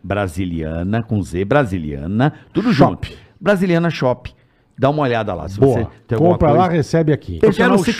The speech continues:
Speaker 3: Cicaone, viu? Já manda pra mim, miga. Eu quero um Cicaone com cueca
Speaker 1: Personal,
Speaker 3: Calvin Klein.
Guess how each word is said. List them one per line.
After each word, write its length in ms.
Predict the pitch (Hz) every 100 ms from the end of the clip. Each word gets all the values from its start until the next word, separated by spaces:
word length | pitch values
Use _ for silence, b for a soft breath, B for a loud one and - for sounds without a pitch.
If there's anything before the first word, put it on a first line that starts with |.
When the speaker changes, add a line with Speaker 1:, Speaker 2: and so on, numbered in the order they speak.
| 240 254
Speaker 3:
Cicaone, 260 | 240 202 170
viu? 120 | 175
Já 120 | 165
manda 220 | 165 190 202
pra 160 | 214
mim, 160 | 196 156
miga. 360 | 151 139 107
Eu 60 | 110
quero 200 | 147 151
um 80 | 160
Cicaone 340 | - 147 156 147
com 40 |
cueca 100 | - 175
Speaker 1:
Personal, 460 | - 185 185 185
Speaker 3:
Calvin 100 | 190
Klein. 800 | 190 98 - 165 175 180 185 160